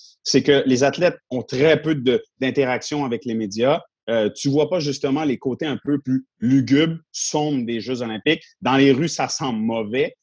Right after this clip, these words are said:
Sincèrement, c'est, c'est des Jeux vraiment du paraître. J'ai été très, très déçu pour ça, moi qui m'attendais à vivre comme mes premiers Jeux les plus,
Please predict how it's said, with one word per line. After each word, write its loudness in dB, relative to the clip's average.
Sincèrement, -4
c'est, -10
c'est -4
des 0
Jeux 2
vraiment 0
du -10
paraître. -4
J'ai -4
été 0
très, 2
très 2
déçu 2
pour -4
ça, 0
moi 2
qui -2
m'attendais 0
à 2
vivre -2
comme -4
mes 2
premiers 4
Jeux 0
les 2
plus, -2